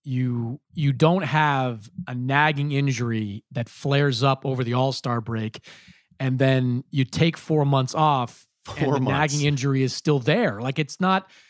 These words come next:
Speaker 1: like, it, it's, you know, it, it's a little hyperbolic to call it, but it reminds me a little of the Isaiah Thomas stuff where, you know, Isaiah had a hip issue, and all of a sudden you're, like, into the summer and, like, where is he having surgery or not? Are we still discussing this? How,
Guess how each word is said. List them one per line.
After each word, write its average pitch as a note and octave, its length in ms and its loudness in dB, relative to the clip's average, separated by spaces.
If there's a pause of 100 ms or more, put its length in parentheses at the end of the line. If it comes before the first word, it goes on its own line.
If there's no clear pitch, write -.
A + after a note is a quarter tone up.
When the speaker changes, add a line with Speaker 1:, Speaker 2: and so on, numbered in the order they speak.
(220)
Speaker 1:
like, D#3+ 220 0
it, F3+ 160 -2
it's, E3+ 260 -4 (120)
you D#3+ 80 -6
know, G#2 120 -8 (240)
it, D3 120 -8 (120)
it's C3 140 -8
a - 20 -4
little D#3+ 260 0
hyperbolic C3+ 640 0
to C3+ 100 -10
call C#3 300 -2
it, B2+ 160 -6
but D3+ 120 -2
it E3 40 0
reminds E3+ 340 0
me D#3 80 -2
a - 20 -2
little E3 140 0
of C#3+ 60 -2
the C3+ 120 -2
Isaiah C3 280 -2
Thomas F#3+ 320 0
stuff - 300 -10
where, C3 320 -2 (380)
you C#3+ 60 -4
know, C#3 40 0
Isaiah C#3+ 400 2
had C#3+ 400 0
a C#3+ 60 -10
hip D3+ 260 -4
issue, A#2+ 500 -2 (540)
and C#3+ 80 0
all F#3+ 120 4
of F3+ 80 -2
a E3+ 40 -4
sudden G3 320 -2
you're, D#3 120 -2
like, C#3+ 180 -2
into D#3+ 220 -4
the C3+ 100 -4
summer A3 340 -2
and, C#3+ 120 -2
like, C3+ 100 -4
where E3+ 360 -4 (120)
is D3+ 80 -10
he C3 80 -6
having E3+ 220 0
surgery G#3 440 0
or E3 80 2
not? D#3+ 300 -2
Are A#2 60 -6
we B2 100 -4
still D#3+ 180 -2
discussing F3+ 540 -4
this? G#3+ 180 -2
How, F3+ 240 0